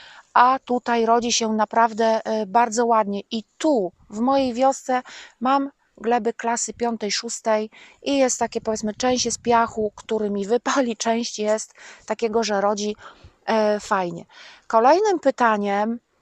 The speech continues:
e, jakie dosyć często zadajecie, co ja robię, że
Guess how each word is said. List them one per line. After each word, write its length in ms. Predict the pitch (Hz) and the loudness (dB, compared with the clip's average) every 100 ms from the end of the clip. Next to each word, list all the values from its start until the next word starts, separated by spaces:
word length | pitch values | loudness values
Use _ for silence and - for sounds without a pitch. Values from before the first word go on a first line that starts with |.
| - | -6
e, 380 | 226 226 220 220 _ _ | -2 0 -2 -4 _ _
jakie 500 | 226 226 240 226 220 - | -4 -2 0 0 -2 -6
dosyć 380 | 196 233 269 277 | -2 0 0 -2
często 560 | - 254 254 254 233 - | -2 -2 -2 0 0 0
zadajecie, 920 | 208 202 226 220 214 226 - 226 220 - - - - _ _ _ _ | -4 -2 -2 0 0 -2 -2 0 -2 -4 -16 -20 -20 _ _ _ _
co 200 | - 247 | -4 0
ja 160 | 254 247 | 2 2
robię, 460 | 226 214 226 226 - | 0 0 0 0 -4
że 560 | 208 190 202 202 208 | -4 -4 -4 -2 -4